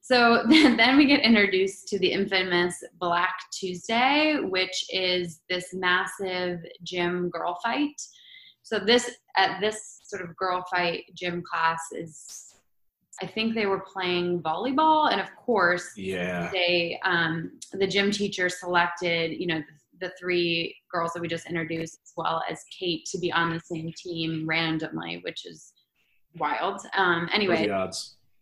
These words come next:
Speaker 1: uh, they all s-, are on the same team, and then there's people on another team, and then somehow they find out that they've been kind of dating the same guy, the same guy, and this massive,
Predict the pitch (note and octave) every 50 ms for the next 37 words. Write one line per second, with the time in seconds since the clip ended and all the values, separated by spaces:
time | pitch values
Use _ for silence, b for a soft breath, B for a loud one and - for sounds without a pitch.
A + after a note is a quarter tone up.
0 | _ _ _ _ - F#3+ F3+ F3 E3+ E3+ E3 D#3+ F#3 F#3+ F#3+ F3+ F#3+ F#3+ F3+ F3+
1 | F3 - - - - - - F#3+ F#3+ F3+ F3+ F3+ F3+ F3 E3+ - - F#3 F3 F3
2 | E3+ F3 E3 - - - A#3+ G#3+ G3 F3+ F3+ F3 F3+ F#3 F3+ F3 E3 _ _ _
3 | _ _ _ _ _ _ _ - G3 G3 F#3 F3 F3 E3+ E3+ E3+ F3 F3 - -
4 | - G3 F#3+ F#3 F3 E3+ E3+ E3+ E3+ E3+ E3+ F3 F3 F3 - F3+ F3 E3+ E3+ E3
5 | E3 D#3+ b b b b b b - F#3 F3+ F3 F3+ F3 - G3+ F#3+ F3+ F3 F#3
6 | F#3+ F3+ E3+ E3+ E3 E3 E3 E3+ E3 - - - F3+ F3 E3+ E3+ - F3 F3 E3+
7 | F3 F3 E3 D#3+ E3 E3 E3+ E3+ - F3 E3+ - - F3 E3 E3 E3 E3 E3+ E3
8 | E3 E3 E3+ F3 E3+ - F3 F3 E3+ E3+ E3 F3+ E3+ E3 E3+ E3+ F3 F3 - -
9 | E3 E3 E3+ F3 E3 - - - - - - _ _ _ - E3+ - - F3+ E3
10 | E3 E3 D#3+ E3 D#3+ E3 E3 E3+ F3+ F#3 F#3 F3+ E3 E3+ E3 D#3+ E3 E3 E3+ -
11 | F3 F3 E3 D#3 D#3 E3 - - - F3 E3 E3+ E3 E3